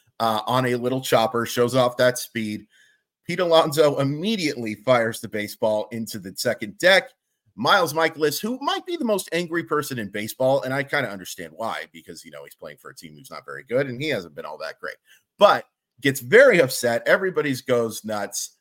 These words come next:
because that's his first hit, and it is now the property of the crowd in that stadium. He did speak. He apologized profusely. He said he was unaware of the situation. He didn't know.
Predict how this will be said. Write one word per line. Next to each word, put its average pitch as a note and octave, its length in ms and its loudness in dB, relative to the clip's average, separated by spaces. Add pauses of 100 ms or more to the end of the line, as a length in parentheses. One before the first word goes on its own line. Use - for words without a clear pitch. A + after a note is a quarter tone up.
because A#2 280 -4
that's F#3 220 -2
his A3 120 -8
first G3 280 -6
hit, G#3 260 4
and A#2 120 -8
it B2+ 140 -6
is B2+ 160 -6
now C3 220 -2
the C3 100 -6
property C3+ 680 -4
of A#2+ 280 -4
the A2 80 -12
crowd C3 520 0 (340)
in C3 180 0
that B2 220 -2
stadium. B2+ 680 -4 (560)
He C#3 160 -8
did C#3 260 6
speak. E2+ 300 -10
He A#2 240 -8
apologized C3+ 720 0
profusely. A2 840 -8 (220)
He E2 80 -18
said A#2+ 200 -2
he A2 80 -6
was G#2 160 -8
unaware C3+ 520 0
of A2+ 80 -4
the A2+ 80 -10
situation. G#2 800 -8
He G#2+ 180 -12
didn't G#2+ 320 -10
know. A2+ 360 -4